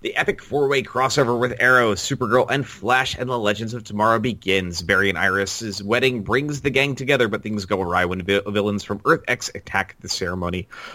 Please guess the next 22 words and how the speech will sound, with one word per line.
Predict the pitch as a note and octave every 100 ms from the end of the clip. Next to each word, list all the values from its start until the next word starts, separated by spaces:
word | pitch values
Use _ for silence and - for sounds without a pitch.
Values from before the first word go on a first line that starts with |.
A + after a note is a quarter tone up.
| G2
All | G2+
the | -
su-, | - A2+ -
superheroes | - - G2+ A2 A2 F#2+
band | F#2 E3+ F#3
together | F#3 C3+ A#2 A2
with | F#2+
help | - C3+ -
from | B2+
their | C#3+ D3
super | - A#2 A#2+
friends | A2+ A#2 A#2 G2
like | F#2 F2
Citizen | - - - F#3+ F3 D#3
Cold, | G2+ G2 G2 G2 -
The | F#2+ E2+ A2
Ray, | G2 G#2 F2+ G#2 A#2 _ _ -
Felicity | B2+ A#2+ A#2 A#2
Smoke, | - A2 G2+ -
Iris | B2 A#2 F#2
West, | F#2 A#2 B2
and | G2+